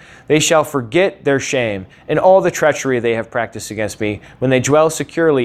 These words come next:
in their land with none to make them afraid. When I have brought them back from the peoples and gathered them from their enemies' lands and through them have vindicated my holiness in the sight of many nations, then they shall know that I am Yahweh, their God,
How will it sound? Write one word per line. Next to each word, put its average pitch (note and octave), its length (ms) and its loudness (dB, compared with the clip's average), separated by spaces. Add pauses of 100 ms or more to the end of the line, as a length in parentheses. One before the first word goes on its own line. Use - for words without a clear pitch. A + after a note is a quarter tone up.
in E3 140 -2
their F#3+ 160 2
land C3 360 2
with A#2 140 -2
none D#3 360 0
to D3+ 100 -8
make C3 220 0
them C3 140 -2
afraid. G#2+ 440 0 (520)
When C#3+ 120 0
I C#3 60 2
have C#3 240 -2
brought E3+ 260 2
them E3+ 160 0
back C#3+ 320 -2
from C#3 180 -6
the C3+ 60 -4
peoples D3 480 -4
and A2+ 140 -10
gathered E3 340 0
them D#3+ 160 -2
from D3+ 220 -2
their C3+ 200 -2
enemies' C#3+ 400 -2
lands C3 440 0 (520)
and B2+ 240 0
through F3+ 340 2
them C3+ 360 2 (280)
have B2+ 200 -2
vindicated E3 500 2
my C#3 120 0
holiness C3+ 520 0
in B2 60 -6
the A#2 80 -4
sight C#3+ 260 0
of A#2+ 120 -2
many C#3+ 180 0
nations, A#2 480 -4 (180)
then G#3 600 2
they D3+ 220 2
shall D#3+ 280 0
know A#2 500 0 (220)
that - 160 -2
I D3 200 2
am C3 160 0
Yahweh, B2 460 2
their G#2+ 220 -2
God, E2+ 360 -4